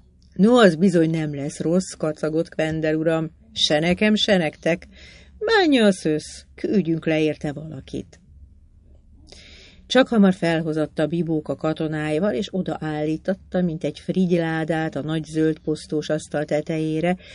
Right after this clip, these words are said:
mely a terem közepén nyúlt végig. Csodálkoztak, és nem értették, hogy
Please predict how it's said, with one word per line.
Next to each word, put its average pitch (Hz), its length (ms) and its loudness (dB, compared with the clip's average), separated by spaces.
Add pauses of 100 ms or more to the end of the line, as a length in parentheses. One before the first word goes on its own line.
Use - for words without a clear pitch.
(140)
mely 247 140 -2
a 233 80 2
terem 196 360 6
közepén 151 600 -2
nyúlt 147 300 -8
végig. 139 460 -6 (640)
Csodálkoztak, 220 760 4
és 208 180 2
nem 160 180 0
értették, 165 600 -2
hogy 185 180 2